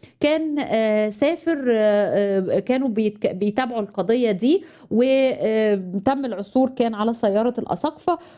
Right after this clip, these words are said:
والبرنامج كان برضو قال إن هو في يوم تسعة وعشرين يوليو اختطف، آه، اختطف الداعش الكاهن اليسوعي الإيطالي باولو،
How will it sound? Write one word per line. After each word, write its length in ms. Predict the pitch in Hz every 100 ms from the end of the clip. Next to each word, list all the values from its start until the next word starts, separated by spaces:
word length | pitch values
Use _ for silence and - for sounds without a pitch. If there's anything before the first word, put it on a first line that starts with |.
| 226
والبرنامج 800 | 202 220 226 220 233 233 311 330
كان 300 | - 269 254
برضو 260 | 269 233
قال 260 | 233 247 269
إن 180 | 220 208
هو 520 | 220 254 247 - 90 196
في 160 | -
يوم 400 | 233 277 262 233
تسعة 340 | 202 254 277 196
وعشرين 500 | 196 - 247 240 220
يوليو 400 | 247 208 180 180 - -
اختطف، 480 | 196 - 285 311 -
آه، 440 | 220 214 - 170 165
اختطف 380 | - - -
الداعش 380 | 208 190 247 226
الكاهن 300 | 202 247 247
اليسوعي 500 | 202 180 190 247 214
الإيطالي 480 | 190 - - 214 196
باولو، 420 | 175 254 339 480